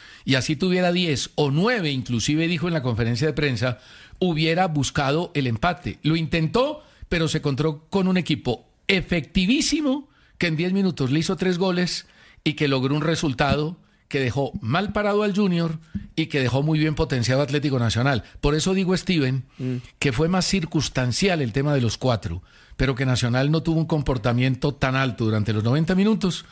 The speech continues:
Speaker 1: como para merecer
Speaker 2: Ahora, nunca
Speaker 1: cuatro
Speaker 2: sufrió
Speaker 1: goles.
Speaker 2: Nacional el partido
Speaker 1: No, nunca,
Speaker 2: tampoco.
Speaker 1: nunca, porque es que Junior nunca
Speaker 2: Nunca,
Speaker 1: llegó.
Speaker 2: ni en el primer tiempo, ni siquiera cuando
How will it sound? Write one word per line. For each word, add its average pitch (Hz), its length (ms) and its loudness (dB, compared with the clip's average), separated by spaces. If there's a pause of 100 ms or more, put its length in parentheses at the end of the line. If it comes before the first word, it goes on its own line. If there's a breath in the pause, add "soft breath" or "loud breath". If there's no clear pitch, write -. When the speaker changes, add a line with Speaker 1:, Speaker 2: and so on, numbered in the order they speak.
(240 loud breath)
Speaker 1:
como 131 240 0
para 113 180 0
merecer 110 260 2
Speaker 2:
Ahora, 226 100 2
nunca 190 160 2
Speaker 1:
cuatro 240 140 0
Speaker 2:
sufrió 151 260 2
Speaker 1:
goles. 180 80 0
Speaker 2:
Nacional 190 340 -2
el 165 80 -8
partido 190 240 0
Speaker 1:
No, - 20 0
nunca, 214 320 -2
Speaker 2:
tampoco. 165 60 0
Speaker 1:
nunca, 196 200 0
porque 170 200 -4
es 160 60 -2
que 196 140 0
Junior 196 240 4
nunca 208 240 0
Speaker 2:
Nunca, 220 100 2
Speaker 1:
llegó. 156 260 0
Speaker 2:
ni 185 120 2
en 165 120 0
el 139 160 0
primer 160 320 -4
tiempo, 190 320 -4
ni 139 100 -4
siquiera 131 260 0
cuando 202 100 0